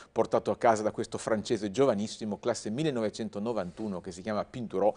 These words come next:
Già l'anno scorso lo avevamo seguito con, eh, la sua sciata veramente eccellente. Bene, ha vinto lo slalom tranquillamente e ieri avrebbe anche vinto lo slalom gigante, quindi avrebbe fatto una bellissima doppietta.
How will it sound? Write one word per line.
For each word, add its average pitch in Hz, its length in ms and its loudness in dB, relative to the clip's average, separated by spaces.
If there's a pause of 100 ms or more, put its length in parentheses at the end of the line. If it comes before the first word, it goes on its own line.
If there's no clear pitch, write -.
(240)
Già 117 140 6
l'anno 113 180 4
scorso 110 360 0
lo 101 100 2
avevamo 98 360 0
seguito 95 720 -4
con, 87 300 -8
eh, 82 140 -6
la 82 100 -6
sua 90 220 -6
sciata 98 400 -4
veramente 95 460 -6
eccellente. 110 560 -2
Bene, 104 340 4 (340)
ha 98 120 4
vinto 120 340 0
lo 101 120 0
slalom 131 720 8
tranquillamente 107 920 2
e 127 120 4
ieri 117 440 8
avrebbe 107 360 4
anche 160 280 4
vinto 113 280 -4
lo 101 80 -2
slalom 90 300 -4
gigante, - 440 -14
quindi 123 180 -2
avrebbe 110 260 4
fatto - 220 0
una 107 140 -2
bellissima 101 480 -4
doppietta. - 580 -10